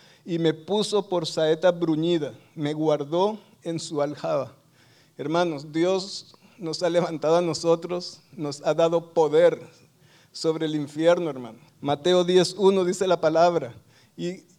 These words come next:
Jesús le dio a sus discípulos autoridad de echar fuera los demonios".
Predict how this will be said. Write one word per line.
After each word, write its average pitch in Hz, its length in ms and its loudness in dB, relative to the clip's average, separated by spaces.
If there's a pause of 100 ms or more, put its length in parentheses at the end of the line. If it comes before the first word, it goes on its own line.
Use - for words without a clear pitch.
(120)
Jesús 190 560 -4
le 180 100 0
dio 175 160 2
a 175 40 0
sus 185 200 -4
discípulos 190 720 -6
autoridad 175 760 0
de 156 220 -8
echar 170 380 0
fuera 180 340 0
los 175 220 -2
demonios". 170 640 -4